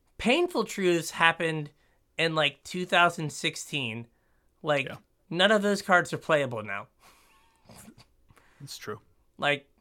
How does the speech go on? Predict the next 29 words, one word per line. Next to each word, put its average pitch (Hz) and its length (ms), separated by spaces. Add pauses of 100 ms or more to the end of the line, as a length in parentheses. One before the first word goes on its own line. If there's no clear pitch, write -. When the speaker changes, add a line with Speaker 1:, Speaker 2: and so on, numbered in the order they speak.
(120)
Speaker 2:
Other 156 200
than 143 160
Kalitas. 120 580 (120)
Speaker 1:
Other 196 220
than 202 160
Kalitas. 160 540
There, 170 340
I - 80
guess 170 180
there's 165 140
Speaker 2:
Yeah. - 80 (2000)
And, 131 220
um, 117 580 (160)
there 185 100
was 202 120
another 139 240
card 113 300
that 110 120
sees 113 240
play 110 300
from 107 220
then. 107 340 (1500)
Speaker 1:
Mon-, 170 300 (100)
Monastery 185 460
Mentor 156 440
in, 139 240
in, 135 440
in 131 140
Vintage. 120 500